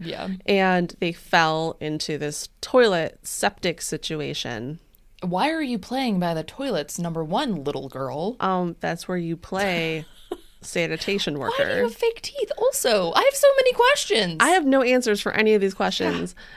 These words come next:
Speaker 1: Yeah.
Speaker 2: And her teeth fell in, and then they had to, like, go down and get it. It was, like, a fifty-foot drop.
Speaker 1: Who went down and got that?
Speaker 2: Uh, Steven did, I think. Was it Steven?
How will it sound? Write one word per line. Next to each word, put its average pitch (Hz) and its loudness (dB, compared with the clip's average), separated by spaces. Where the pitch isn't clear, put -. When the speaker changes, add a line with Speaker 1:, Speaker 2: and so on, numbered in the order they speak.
Speaker 1:
Yeah. 220 6
Speaker 2:
And 226 6
her 247 6
teeth 240 -4
fell 214 6
in, 196 2
and 180 0
then 180 2
they 175 0
had 180 -2
to, 180 -4
like, 170 -2
go 185 -2
down 165 -2
and 165 -4
get 160 -8
it. 160 -6
It - -8
was, 170 -4
like, 170 -6
a 175 -6
fifty-foot 165 -10
drop. 147 -8
Speaker 1:
Who 330 4
went 247 2
down 262 2
and 202 0
got 262 4
that? 143 4
Speaker 2:
Uh, 247 12
Steven 262 0
did, 180 -4
I 190 -2
think. - -8
Was 220 2
it 302 -2
Steven? 302 2